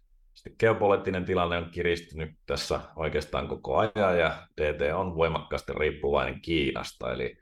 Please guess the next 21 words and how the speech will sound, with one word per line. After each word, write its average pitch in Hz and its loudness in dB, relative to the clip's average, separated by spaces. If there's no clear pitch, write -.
Kiina 87 2
on 95 2
yhtiön 95 2
ylivoimaisesti 90 2
suurin 85 0
markkina, 82 2
ja 76 0
siellä 78 -2
on 76 -4
valtaosa 76 0
henkilöstöstä 73 -2
ja 67 0
tuotannosta, 71 -4
niin 147 -16
voisi 71 0
sanoa, 113 4
että - -2
käytännössä 85 4
toinen 80 2
kotimaa. 73 -4
Ja 73 -2